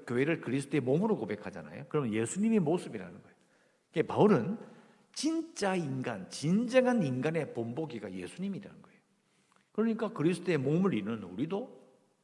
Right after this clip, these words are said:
너희들도 똑같다라는 거예요. 정말 이상적이고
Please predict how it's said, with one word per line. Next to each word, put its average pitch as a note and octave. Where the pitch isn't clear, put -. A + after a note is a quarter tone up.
너희들도 C#3+
똑같다라는 A3+
거예요. -
정말 A2+
이상적이고 A2+